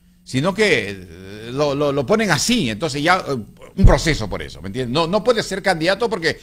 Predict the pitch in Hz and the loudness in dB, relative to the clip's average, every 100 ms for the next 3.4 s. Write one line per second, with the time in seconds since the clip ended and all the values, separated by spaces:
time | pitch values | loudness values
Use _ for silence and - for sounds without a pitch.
0 | - - 160 196 220 190 160 127 117 82 | -14 -2 0 2 0 0 0 0 -2 -4
1 | 64 - - - - - 92 95 - 151 | -10 -14 -14 -16 -20 -20 -14 -12 -10 -12
2 | - - - - - - 113 185 160 - | -12 -14 -14 -16 -18 -6 -2 0 0 -2
3 | - - - | -10 -20 -10